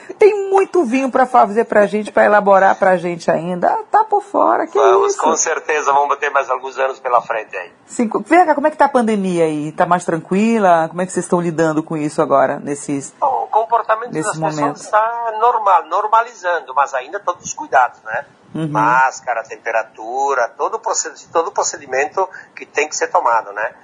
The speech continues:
Speaker 2: Mas me parece que as coisas estão se, estão se, se acomodando, né?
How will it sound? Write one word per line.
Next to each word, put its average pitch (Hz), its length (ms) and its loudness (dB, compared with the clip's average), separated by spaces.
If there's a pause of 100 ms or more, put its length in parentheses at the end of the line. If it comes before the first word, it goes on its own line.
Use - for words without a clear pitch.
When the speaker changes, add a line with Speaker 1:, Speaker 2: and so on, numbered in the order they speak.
(120)
Speaker 2:
Mas 240 200 4 (100)
me 247 60 -2
parece 220 420 0
que 220 140 -4
as 190 160 -2
coisas 202 340 -8
estão 190 320 -2
se, 143 560 -10 (260)
estão - 300 0
se, 147 340 -6
se 127 380 -6
acomodando, 143 920 0
né? 123 200 -2